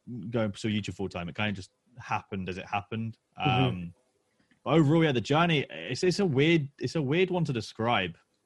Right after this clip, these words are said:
Speaker 1: Um, especially when, I mean, when I started my, when I first ever started posting on YouTube, I think I was about ten years old.
Speaker 2: Mm-hmm.
Speaker 1: And to kinda grow up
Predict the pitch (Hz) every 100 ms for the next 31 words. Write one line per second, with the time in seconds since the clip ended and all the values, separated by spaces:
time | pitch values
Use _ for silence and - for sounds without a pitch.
0 | - 98 98 98 95 92 87 _ _ -
1 | 123 - 143 147 147 143 131 117 110 _
2 | _ 117 117 127 139 139 147 131 117 117
3 | 110 101 95 120 117 117 107 139 123 113
4 | 107 110 104 107 95 95 104 95 90 98
5 | 101 95 92 - - 104 92 87 95 98
6 | 80 - _ _ _ 143 113 92 90 90
7 | 87 - 113 95 113 104 95 104 104 104